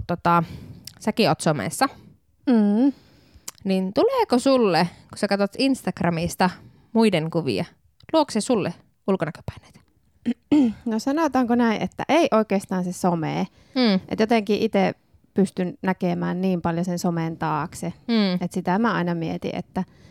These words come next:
Speaker 2: kuvien takana on niin paljon kaikkea muuta kuin se, mitä se kuva on.
Speaker 1: Juuri näin.
Speaker 2: Et en,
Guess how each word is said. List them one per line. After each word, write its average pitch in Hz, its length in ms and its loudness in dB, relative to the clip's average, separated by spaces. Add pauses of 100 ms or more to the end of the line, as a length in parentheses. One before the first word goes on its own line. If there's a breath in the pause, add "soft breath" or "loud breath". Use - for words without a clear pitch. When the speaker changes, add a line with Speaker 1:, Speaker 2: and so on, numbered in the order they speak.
(100)
Speaker 2:
kuvien 190 380 4
takana 170 380 -4
on 170 100 -4
niin 165 140 -4
paljon 165 160 -4
kaikkea 170 340 -6
muuta 165 300 -6
kuin 185 160 -6
se, 170 240 -4 (100)
mitä 170 200 -2
se 170 120 -6
kuva 170 520 -2
on. 170 300 0 (240)
Speaker 1:
Juuri 180 340 4
näin. 180 300 0 (100)
Speaker 2:
Et 185 160 -2
en, - 220 4